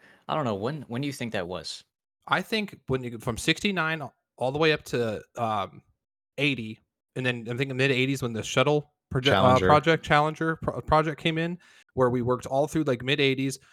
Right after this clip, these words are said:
Speaker 2: into nineties with the shuttle project. And then that was just, it, the shuttle was only outer orbit.
Speaker 3: Oh,
Speaker 2: And then
Speaker 3: no, I
Speaker 2: after
Speaker 3: was
Speaker 2: that
Speaker 3: talking about the Challenger explosion. I think that's when we
Speaker 2: Oh.
Speaker 3: stopped.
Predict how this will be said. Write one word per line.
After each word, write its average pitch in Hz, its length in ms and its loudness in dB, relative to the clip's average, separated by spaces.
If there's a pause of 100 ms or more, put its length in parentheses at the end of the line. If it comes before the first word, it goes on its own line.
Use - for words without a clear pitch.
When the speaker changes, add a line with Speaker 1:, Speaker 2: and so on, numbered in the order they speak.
(140)
Speaker 2:
into 143 240 -2
nineties 127 520 -2 (260)
with 131 160 2
the 131 80 -8
shuttle 143 300 2
project. 113 540 0 (220)
And 131 160 -2
then 156 240 -2
that 165 180 2
was 165 140 0
just, - 240 -4 (120)
it, 139 160 -8 (120)
the 127 100 4
shuttle 220 300 2
was 139 160 2
only 139 440 -2
outer 123 240 4
orbit. - 320 2 (600)
Speaker 3:
Oh, 107 120 8
Speaker 2:
And 107 80 6
then 107 80 8
Speaker 3:
no, 104 80 8
I - 20 10
Speaker 2:
after 110 60 10
Speaker 3:
was 131 80 8
Speaker 2:
that 156 100 6
Speaker 3:
talking 120 160 4
about 113 160 6
the 104 80 0
Challenger 101 420 2
explosion. 95 540 0
I 92 80 0
think 113 160 -4
that's 101 240 2
when 101 160 -2
we 98 60 2
Speaker 2:
Oh. - 180 0
Speaker 3:
stopped. 95 480 2